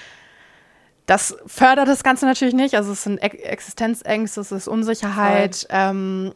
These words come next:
Speaker 1: und das ist ja schon seit Jahren so. Gerade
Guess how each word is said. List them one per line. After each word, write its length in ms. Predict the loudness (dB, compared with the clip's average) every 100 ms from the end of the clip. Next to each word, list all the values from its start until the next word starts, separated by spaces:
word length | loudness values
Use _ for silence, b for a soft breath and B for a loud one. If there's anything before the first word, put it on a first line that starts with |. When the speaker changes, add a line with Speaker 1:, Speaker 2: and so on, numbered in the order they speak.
| -8
Speaker 1:
und 120 | -6
das 120 | -4
ist 140 | -6 -6
ja 100 | -6
schon 160 | -4
seit 160 | -4 -2
Jahren 560 | 0 2 2 2 2
so. 460 | 0 -2 -2 -2 -4 -8 _ -20 -20 -20 -20 -16
Gerade 400 | 0 2 2 -2